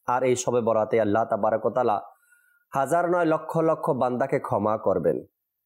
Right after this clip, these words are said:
যাতে আমরা এই অনুষ্ঠান দেখে তওবাও করতে পারি এবং, আহ, বর্জনীয় কাজগুলোকে আমরা বর্জন করতে পারি। আর আল্লাহ তাবারক ওয়া তাআলা যে হুকুম আহকাম নাজিল করেছেন আমাদের জন্য, সে হুকুমগুলো পালন করতে পারি।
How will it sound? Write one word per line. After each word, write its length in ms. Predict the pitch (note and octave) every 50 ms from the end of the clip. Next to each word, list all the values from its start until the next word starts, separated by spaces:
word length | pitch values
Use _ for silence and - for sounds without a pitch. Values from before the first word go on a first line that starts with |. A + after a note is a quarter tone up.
| - A#2+
যাতে 220 | B2+ A#2+ - C3
আমরা 460 | B2+ A2 A2 A#2 C3+ C#3 B2 G#2+ G2+ - - - - _ _ -
এই 140 | D3+ D3
অনুষ্ঠান 580 | D3 C#3 C3 D3+ D3+ - - - D#3+ C#3 C3+ A#2
দেখে 400 | G#2+ A2 G#2 - - A2+ G2 F#2 - - -
তওবাও 380 | C3 B2 B2 A#2+ B2+ D3+ D#3
করতে 260 | D3+ D#3 D3+ D3 - C#3
পারি 200 | C3+ D3 C#3 C#3+ - - _ _ _ _ _ _ _ _ _ -
এবং, 340 | C3 C3 C#3+ C3+ A#2 G#2+ G#2 - - - - _ _ -
আহ, 180 | C3+ C3 C3 B2
বর্জনীয় 600 | A2+ C#3 D#3 E3 C#3 C3 E3 F3 E3+ F3 F3 E3+
কাজগুলোকে 720 | F3 D#3 B2+ A#2+ A2+ A2 A#2 C3 C#3+ C#3+ D3 D3 - D3
আমরা 200 | B2+ B2+ C3 A#2
বর্জন 360 | A2+ A2 G#2+ G2 A2+ A#2+ C3
করতে 260 | C3 C#3 B2+ C3 C3
পারি। 220 | A2+ B2+ B2 B2+ B2+ - _ _ _ _ _ _ _ _ -
আর 600 | - A#2 A2+ A2 A2 G#2+ G#2+ G#2 G#2 G#2 G2 - - _ _ -
আল্লাহ 300 | C#3 D3 D#3+ F3 E3+ F3+
তাবারক 420 | E3+ - D#3 C#3+ D3+ D3 D3+ -
ওয়া 80 | D#3 C3+
তাআলা 220 | D3+ C#3+ D3 D3
যে 100 | D3 D3+
হুকুম 380 | C#3 A2 B2+ A#2 - D3+ D3 C#3+
আহকাম 360 | A#2 A#2 A#2 - C#3 C#3 C3+
নাজিল 360 | B2+ A#2+ G#2+ F#2+ G2 C3+ C#3
করেছেন 340 | C#3 C3+ D3+ D3+ D3 D#3+ D3
আমাদের 320 | C3+ B2+ B2+ B2 B2 B2+
জন্য, 240 | A#2+ C3 B2+ C3+ C#3
সে 140 | C3 - C3
হুকুমগুলো 580 | G#2+ G#2+ - B2+ B2 A#2+ C3 C#3 E3+ F#3 - - - _ _ _ _ _ _
পালন 320 | - B2+ A2 G#2+ G#2+ G#2 G2+
করতে 300 | - - - - A2+ G2+
পারি। 240 | - G#2 F#2+ F#2+